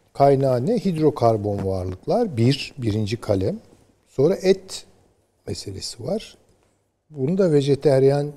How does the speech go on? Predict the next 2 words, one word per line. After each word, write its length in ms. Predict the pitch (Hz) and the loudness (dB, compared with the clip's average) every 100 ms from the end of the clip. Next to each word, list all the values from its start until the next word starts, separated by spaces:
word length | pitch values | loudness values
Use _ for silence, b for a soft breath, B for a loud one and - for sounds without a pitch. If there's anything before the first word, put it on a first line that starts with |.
| - | -16
şeylerle 680 | - 113 101 101 95 92 95 _ _ _ _ _ _ - | -4 -2 -2 -4 -6 -10 -16 _ _ _ _ _ _ -18
kapatacaklar. 1000 | - 110 107 98 107 98 147 226 - | -12 -10 -10 -10 -10 -8 -4 -4 -8